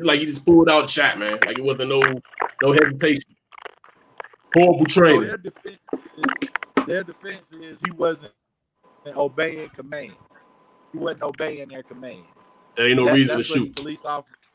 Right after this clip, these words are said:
Speaker 2: did. And they said he reached in the car and they didn't, and they didn't know what he was reaching for, a weapon or what. But their defense was he wasn't obeying their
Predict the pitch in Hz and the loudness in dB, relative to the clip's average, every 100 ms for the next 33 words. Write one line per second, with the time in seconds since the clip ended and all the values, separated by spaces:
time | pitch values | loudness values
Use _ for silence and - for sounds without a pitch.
0 | - - - - - - _ - 113 135 | -20 -20 -12 -12 -12 -20 _ -18 -12 -10
1 | 156 - 165 160 165 156 143 143 170 - | -10 -10 -8 -8 -8 -10 -12 -8 -10 -10
2 | 160 156 151 - 156 151 151 135 139 147 | -14 -14 -12 -6 -4 -2 -4 -6 -10 -12
3 | 143 - - 117 - 117 127 135 139 135 | -14 -16 -20 -20 -20 -18 -12 -8 -8 -4
4 | 147 - 139 - _ _ _ 135 139 127 | -2 -2 -4 -10 _ _ _ -8 -6 -8
5 | 139 147 - - 131 127 120 160 156 156 | -6 -6 -8 -8 -6 -4 -2 -2 -2 -10
6 | - _ _ _ 151 147 _ _ _ _ | -18 _ _ _ -20 -20 _ _ _ _
7 | - 113 110 147 - 107 110 285 - - | -14 -12 -8 -8 -8 -12 -12 -12 -12 -14
8 | 170 147 143 139 135 139 135 135 131 131 | -14 -12 -12 -10 -12 -16 -12 -12 -12 -14
9 | 123 120 131 135 127 127 120 117 110 | -14 -12 -12 -12 -16 -20 -18 -16 -16